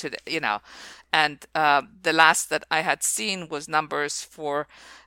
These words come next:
uh, let's say, two thousand seventeen to two thousand nineteen. The largest amounts were going into L N G projects, they were going into oil and gas, and, um, and even coal, right? So,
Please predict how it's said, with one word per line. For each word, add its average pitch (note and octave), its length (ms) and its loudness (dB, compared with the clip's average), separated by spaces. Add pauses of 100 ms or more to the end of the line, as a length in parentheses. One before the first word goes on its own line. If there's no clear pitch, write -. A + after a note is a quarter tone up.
(140)
uh, D3 120 4
let's D#3 220 -2
say, D3 60 2
two - 180 -14
thousand D#3+ 320 2
seventeen D3+ 560 -4
to - 60 -14
two - 180 -10
thousand C#3 420 -2
nineteen. D#3 720 -2 (640)
The F3 80 2
largest G#3 500 6
amounts E3+ 380 0
were E3 140 -8 (100)
going D#3+ 200 -2
into D#3 300 -8
L E3+ 140 2
N D#3+ 160 2
G F3+ 140 -10
projects, E3 640 -2
they D3 100 -8
were C#3 240 -8
going D3 200 -6
into - 300 -12
oil D#3 200 -2
and D3+ 140 -6
gas, C3+ 520 0 (480)
and, D3 300 2 (260)
um, C#3 380 -6 (100)
and D3 260 0 (140)
even D3 380 -6
coal, A#2+ 420 -6 (140)
right? - 360 -6 (120)
So, C#3+ 420 -4